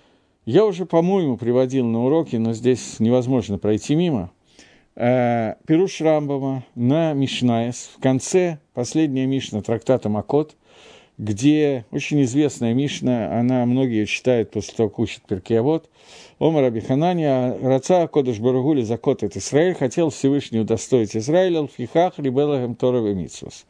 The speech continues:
Поэтому он дал им много Торы и Мицвот. Пшат и Пашут, такое простое объяснение, что если есть много мицвот и делаешь много мицв, то получаешь больше награды. Рамбам, в Пируше на Мишнайс, в объяснении Мишнайот, Рамбам пишет,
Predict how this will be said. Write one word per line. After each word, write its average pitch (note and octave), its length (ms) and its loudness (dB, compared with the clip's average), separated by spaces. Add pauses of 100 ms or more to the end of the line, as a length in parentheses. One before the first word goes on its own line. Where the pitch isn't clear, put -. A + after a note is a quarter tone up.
(380)
Поэтому F3 320 2
он D3+ 120 0
дал D3+ 200 4
им C3+ 60 0
много C#3 340 0
Торы A#2+ 280 0
и - 20 0
Мицвот. - 520 -8 (600)
Пшат A3+ 300 2
и G3 40 0
Пашут, D3+ 400 -2
такое A2+ 280 2
простое C3 540 2
объяснение, A2+ 600 -2
что - 180 -2
если C#3 220 0
есть D#3 160 -2
много F3 240 0
мицвот G3 420 0
и C#3 60 -6
делаешь C3+ 340 0
много C3+ 320 2
мицв, F3 300 -4
то A#2 100 -2
получаешь A2+ 460 0
больше A2 340 -2
награды. E2+ 480 -4 (1200)
Рамбам, C#3+ 540 0
в - 140 -20
Пируше D#3 380 0
на B2 80 0
Мишнайс, C#3+ 500 0
в - 80 -4
объяснении A#2 540 0
Мишнайот, E3+ 500 -2
Рамбам E3 360 0
пишет, - 460 -6